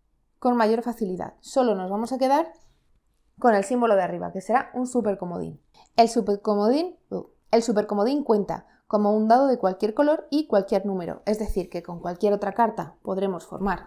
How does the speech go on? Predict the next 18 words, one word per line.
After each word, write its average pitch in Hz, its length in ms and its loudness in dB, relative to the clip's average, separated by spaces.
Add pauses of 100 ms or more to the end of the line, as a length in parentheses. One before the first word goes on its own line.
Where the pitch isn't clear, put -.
(140)
un 170 160 -10
dado. 220 400 2 (340)
Por 196 140 -4
ejemplo, 190 320 -4
si 190 100 -8
yo 180 100 -4
junto 175 240 -8
esta 175 160 -8
con 185 140 -4
esta, 220 340 -6
pues 190 200 -8
este 190 220 -6
se 170 120 -8
convertirá 175 500 -4
en 180 80 -6
un 175 140 -10
dos 185 220 -4
azul, 294 360 -2